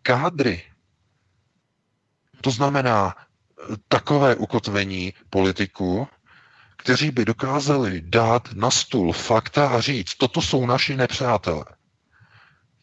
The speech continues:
Ti, kteří nám sebrali naše banky, naše centrální banky, které emitují naši národní měnu a drží nad vodou nebo posílají ke dnu naši ekonomiku. Tohle to nikdo neřekne.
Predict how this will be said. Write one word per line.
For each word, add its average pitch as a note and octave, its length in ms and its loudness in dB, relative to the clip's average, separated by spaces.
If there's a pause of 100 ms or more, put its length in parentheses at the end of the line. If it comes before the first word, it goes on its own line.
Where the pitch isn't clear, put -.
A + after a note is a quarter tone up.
Ti, E3 200 2
kteří D3+ 400 2
nám C3 220 4
sebrali B2 500 0
naše A#2+ 280 -2
banky, A2+ 480 -2
naše F#2+ 260 -2
centrální B2 800 2
banky, A2 480 -6 (760)
které F#2 520 0 (340)
emitují B2 600 2
naši G2 300 0
národní G#2+ 460 0
měnu G2+ 500 -2
a G2 80 -2
drží G2 440 -2
nad G2 180 2
vodou G2+ 360 2
nebo F#2+ 200 2
posílají G#2+ 560 2
ke G#2 160 0
dnu G#2 160 -4
naši A2 320 -2
ekonomiku. A#2+ 720 -4 (1600)
Tohle - 260 4
to A2 140 0
nikdo F#2 280 -2
neřekne. G#2+ 540 0